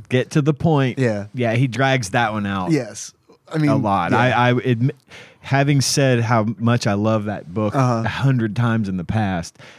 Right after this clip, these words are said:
Speaker 1: i-, he drags it out too long.
Speaker 2: I
Speaker 1: You're absolutely right.
Speaker 2: I am, I am enjoying it,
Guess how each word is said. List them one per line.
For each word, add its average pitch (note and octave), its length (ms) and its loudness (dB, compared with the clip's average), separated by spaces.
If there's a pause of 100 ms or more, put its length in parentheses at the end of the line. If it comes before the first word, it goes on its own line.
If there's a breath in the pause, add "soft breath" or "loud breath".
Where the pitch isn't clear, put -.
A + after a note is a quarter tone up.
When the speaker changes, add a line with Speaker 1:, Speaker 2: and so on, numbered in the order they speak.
(160 loud breath)
Speaker 1:
i-, - 220 -20 (200)
he - 180 -8
drags G2+ 380 -2
it G2 100 -4
out D#2+ 300 -10
too E2+ 180 -8
long. G1+ 300 -10
Speaker 2:
I D#3+ 260 4
Speaker 1:
You're G#2 200 4
absolutely F2+ 500 -2
right. D2+ 420 -4
Speaker 2:
I C#3+ 180 2
am, C3+ 280 -2
I D3 200 0
am D#3+ 340 0
enjoying C#3 540 2
it, C#3 200 -2